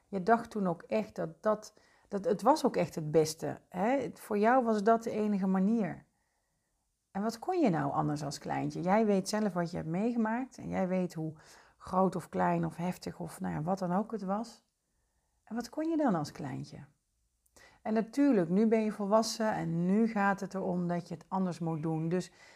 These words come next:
innerlijk werk is een hele belangrijke stap. Ehm,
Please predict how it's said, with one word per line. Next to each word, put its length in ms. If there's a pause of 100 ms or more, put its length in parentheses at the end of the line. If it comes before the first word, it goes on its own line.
(120)
innerlijk 400
werk 380
is 120
een 120
hele 360
belangrijke 600
stap. 520 (640)
Ehm, 640